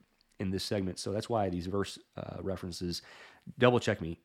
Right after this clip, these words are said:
and make sure that I get these verse references right. I believe it's Proverbs chapter twenty-four, and in the first four verses, it's one of those first four verses, uh, I believe that the proverb writer, the,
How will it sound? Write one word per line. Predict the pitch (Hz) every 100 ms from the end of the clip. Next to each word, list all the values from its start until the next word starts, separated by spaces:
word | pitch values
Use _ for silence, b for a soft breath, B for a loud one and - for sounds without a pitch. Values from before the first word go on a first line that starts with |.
| _ _
and | - 87 85
make | 95 98
sure | - 104
that | 95
I | 90
get | 92
these | 85
verse | 98 92
references | 95 87 - 82
right. | 87 95 85 B B B -
I |
believe | 117 180
it's | 147
Proverbs | - - 131 131 117
chapter | - 120 92
twenty-four, | - 123 127 123 - - 120 107 95 95 92 b b b 101
and | 104
in |
the | 110
first | - 147 143 - - - -
four | - - 139 139 123
verses, | 117 110 90 85
it's | 87 131
one |
of | 131
those | 104
first | - 120 113
four | - 110 98
verses, | 95 - 78 - b b b b -
uh, | -
I | 87
believe | 98 98 85
that | 87 - _ - _ 117
the | 101 92
proverb | - 127 120
writer, | 110 107
the, | 90